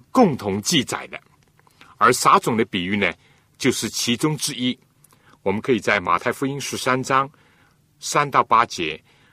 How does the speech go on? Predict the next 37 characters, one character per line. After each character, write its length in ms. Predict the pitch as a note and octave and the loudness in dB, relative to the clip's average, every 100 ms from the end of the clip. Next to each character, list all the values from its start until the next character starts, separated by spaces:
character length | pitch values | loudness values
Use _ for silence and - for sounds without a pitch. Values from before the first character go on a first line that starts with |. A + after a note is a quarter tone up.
| _ - | _ 0
马 180 | A2 | 4
可 160 | D3+ A#2 | 4 2
福 140 | - | 0
音 160 | C3+ C#3 | -2 -2
第 160 | - D3 | -4 -2
四 280 | - - A2 | -2 -2 0
章 320 | A#2+ A#2+ A#2+ _ _ _ _ _ _ _ _ _ _ _ - | 2 2 0 _ _ _ _ _ _ _ _ _ _ _ -10
三 240 | - C#3+ | -2 -2
到 140 | C#3 A#2 | 2 2
八 240 | - G#2 | 4 2
节、 340 | - D#2+ D2 - _ _ _ | 0 -6 -8 -12 _ _ _
路 180 | - E3 | 2 4
加 180 | B2 D3 | 6 4
福 140 | C3+ | 2
音 340 | C3+ B2+ C3 B2 _ | -2 -2 -4 -8 _
第 160 | - B2+ | -4 -2
八 220 | - G#2+ | 2 2
章 260 | G#2 G#2+ A2+ | 4 0 0
五 200 | - F#2+ E2+ | -6 -8 -2
到 160 | A#2+ | 0
八 180 | G#2+ G2+ | 0 -2
节 340 | F#2 E2+ C#2+ - _ _ _ _ _ | -2 -8 -10 -14 _ _ _ _ _
这 160 | - C3+ | -2 0
些 120 | D#3 | 0
经 240 | - D3+ | 0 -2
文 120 | C3 F2 | 0 -2
里 80 | |
面 180 | D#2 F2 | -4 -8
可 120 | E2 F2+ | -6 -8
以 40 | |
看 220 | - F#2 | -8 -10
到。 200 | D2 - - _ _ _ _ _ _ | -10 -16 -20 _ _ _ _ _ _
耶 160 | - D3 | -2 -2
稣 180 | - A3+ | 0 0
的 100 | D3 | -2
时 220 | - F2 | -2 -6
代， 280 | G2+ D#2+ | -6 -6